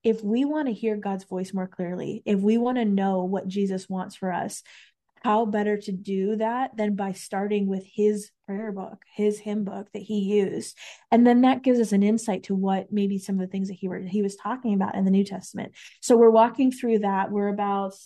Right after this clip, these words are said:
um, almost at Psalm one hundred. So we're about two thirds of the way through. So,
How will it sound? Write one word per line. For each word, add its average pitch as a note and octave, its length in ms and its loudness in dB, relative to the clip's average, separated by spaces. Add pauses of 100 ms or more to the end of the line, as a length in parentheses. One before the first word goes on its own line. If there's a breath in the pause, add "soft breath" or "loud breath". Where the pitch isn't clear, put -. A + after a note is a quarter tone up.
um, G3 340 -6
almost A3+ 420 -2
at G3 320 -6
Psalm G#3 240 -4
one G3+ 160 -2
hundred. F#3+ 480 -4
So G3+ 140 -8
we're F#3+ 80 -4
about F#3+ 340 -4
two A3+ 160 -6
thirds A3 300 0
of G3 40 -4
the G3 120 -2
way G3 260 -4
through. F#3+ 360 -6
So, G3 340 -4